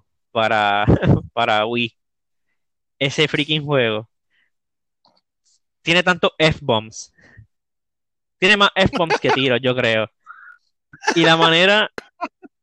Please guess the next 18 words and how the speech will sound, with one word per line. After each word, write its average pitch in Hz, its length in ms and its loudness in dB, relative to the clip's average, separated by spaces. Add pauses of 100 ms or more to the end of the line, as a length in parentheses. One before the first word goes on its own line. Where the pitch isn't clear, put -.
o 160 80 0
sea, 180 240 6
ese 190 160 0
juego 208 220 2
está, 180 340 0
está 175 400 4
hecho 226 180 0
como 165 160 -4
una 160 120 2
película 175 720 2
de 131 160 -4
Grindhouse, 127 600 -4
como 113 360 -12
Planet 117 320 -4
Terror 135 580 0
o 104 340 -4
Death 139 240 0
Proof. 110 220 -14